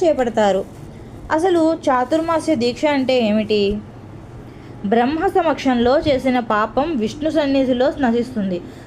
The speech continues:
విష్ణు సన్నిధిలో చేసిన పాపం శివ సన్నిధిలో నశిస్తుంది. శివ స-, శివుని వద్ద చేసిన పాపము గురు సన్నిధిలో నశిస్తుంది. అందుకే మన జాతి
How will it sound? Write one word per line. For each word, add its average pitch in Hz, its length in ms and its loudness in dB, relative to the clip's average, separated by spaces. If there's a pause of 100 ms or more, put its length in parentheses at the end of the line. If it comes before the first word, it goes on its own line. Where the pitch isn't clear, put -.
(120)
విష్ణు 240 320 0
సన్నిధిలో 359 540 2
చేసిన 339 400 0
పాపం 330 460 0 (100)
శివ 269 220 4
సన్నిధిలో 339 600 0
నశిస్తుంది. 226 680 -2 (400)
శివ 302 240 4
స-, 349 220 2
శివుని 294 380 0
వద్ద 349 440 2
చేసిన 302 300 2
పాపము 247 640 2
గురు 254 280 2
సన్నిధిలో 320 640 0
నశిస్తుంది. 220 640 -2 (360)
అందుకే 330 440 2
మన 294 260 0
జాతి 226 600 0